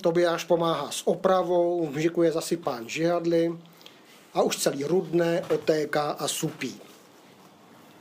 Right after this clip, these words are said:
Odpojuji vůz, Benjamína se včelami necháváme na silnici a jedeme. V nemocnici si Toba nechají,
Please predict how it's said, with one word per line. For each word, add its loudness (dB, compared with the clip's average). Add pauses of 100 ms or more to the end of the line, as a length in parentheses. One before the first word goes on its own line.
(440)
Odpojuji 4
vůz, 0 (1300)
Benjamína 4
se 0
včelami 2
necháváme 2
na -4
silnici 0 (1300)
a 0
jedeme. -4 (2000)
V -6
nemocnici 2
si 2
Toba 0
nechají, -2